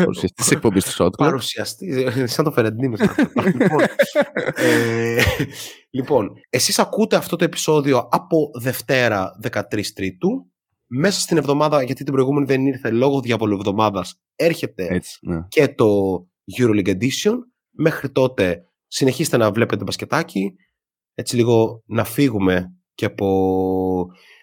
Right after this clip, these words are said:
Speaker 1: τις, ε, αρκετά δύσκολες στιγμές που αναλύσαμε και το, στο προηγούμενο podcast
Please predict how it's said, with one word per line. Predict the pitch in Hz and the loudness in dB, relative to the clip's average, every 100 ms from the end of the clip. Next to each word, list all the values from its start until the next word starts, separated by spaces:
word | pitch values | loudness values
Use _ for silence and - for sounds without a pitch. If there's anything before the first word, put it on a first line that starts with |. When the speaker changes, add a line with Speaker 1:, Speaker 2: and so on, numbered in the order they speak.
| _ _ | _ _
Speaker 1:
τις, | 107 - - | 0 0 2
ε, | 104 95 - _ _ | 2 2 -2 _ _
αρκετά | 117 - 123 | -4 0 0
δύσκολες | 120 123 - 107 | 0 0 0 -2
στιγμές | - 104 104 90 - - _ _ _ _ _ _ | 0 0 2 0 -4 -12 _ _ _ _ _ _
που | 107 | 2
αναλύσαμε | 95 95 98 98 92 | 4 4 2 0 -2
και | 90 98 | -2 -4
το, | 98 90 - | -2 -4 -6
στο | - | -10
προηγούμενο | - 95 101 95 90 | 0 2 4 2 4
podcast | 101 90 - 82 | 2 2 -4 -6